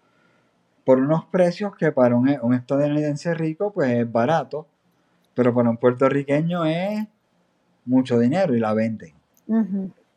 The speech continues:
Speaker 1: Montan el Airbnb. Eh,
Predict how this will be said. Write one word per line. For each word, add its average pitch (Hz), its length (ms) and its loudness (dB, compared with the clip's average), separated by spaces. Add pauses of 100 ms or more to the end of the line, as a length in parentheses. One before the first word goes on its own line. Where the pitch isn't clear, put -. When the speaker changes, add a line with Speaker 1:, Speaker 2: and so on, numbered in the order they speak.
(260)
Speaker 1:
Montan 139 440 2
el 127 140 4
Airbnb. 120 560 0 (1500)
Eh, 120 520 4